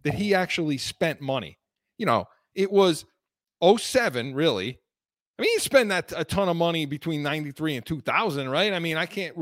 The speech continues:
remember that much, but some. But two thousand seven spent a lot of money. Eleven, I believe, spent money, or four thirteen spent money. And then last year spent money. So,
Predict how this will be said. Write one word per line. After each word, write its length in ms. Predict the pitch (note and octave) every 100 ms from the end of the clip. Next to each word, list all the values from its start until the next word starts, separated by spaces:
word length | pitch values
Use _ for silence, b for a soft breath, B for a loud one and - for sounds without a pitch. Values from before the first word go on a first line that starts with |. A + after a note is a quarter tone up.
| C#3 -
remember 240 | D#3+ C3
that 220 | C#3 G#3
much, 260 | C#3 A2 -
but 220 | C#3+ C3 _ _ -
some. 480 | - D#3+ C3+ F#3+ - _ _ _ _ _ _
But 200 | F3 F3
two 160 | A3 B3
thousand 340 | A#3 G#3 F3
seven 460 | D3+ - D#3+ G#3 G3+ - -
spent 320 | - E3+ C#3+
a 40 |
lot 200 | B2+ B2
of 80 | A#2
money. 300 | A2+ F2+ - _ _ _ -
Eleven, 480 | C#3 D3 E3 G3 E4
I 80 | G3+
believe, 460 | G3+ G#3 G#3+ G#3+ - _
spent 360 | E3 - E3+ D#3 -
money, 240 | D3+ C3+
or 120 | A2+
four 220 | A2 D#3+ C#3+
thirteen 580 | - D3+ C#3+ D#3+ D#3
spent 360 | C#3+ - D#3+ D3+
money. 360 | C#3+ C#3 F2+ - _ _ -
And 160 | F3+
then 200 | F#3 F#3+
last 340 | F#3 F#3+ F3 -
year 220 | A#2 E2
spent 300 | - E3 D3
money. 280 | D3 C#3 F2
So, 520 | - B3 D3+ A#2 A#2+